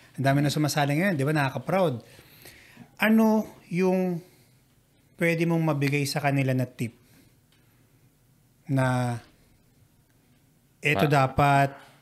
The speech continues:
Speaker 2: para
Speaker 1: eto yung,
Speaker 2: makatuloy-tuloy.
Speaker 1: para, oh, para hindi, yung, yun nga, para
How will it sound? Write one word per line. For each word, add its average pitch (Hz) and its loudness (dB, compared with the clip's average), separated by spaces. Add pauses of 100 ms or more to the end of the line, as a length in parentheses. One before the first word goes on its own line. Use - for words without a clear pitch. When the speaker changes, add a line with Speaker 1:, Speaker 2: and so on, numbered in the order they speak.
(140)
Speaker 2:
para - -4
Speaker 1:
eto 139 -2
yung, 143 2
Speaker 2:
makatuloy-tuloy. 78 -6
Speaker 1:
para, 156 2
oh, 135 2
para 170 2
hindi, 185 2
yung, 175 2
yun 180 2
nga, 135 -4 (160)
para 151 2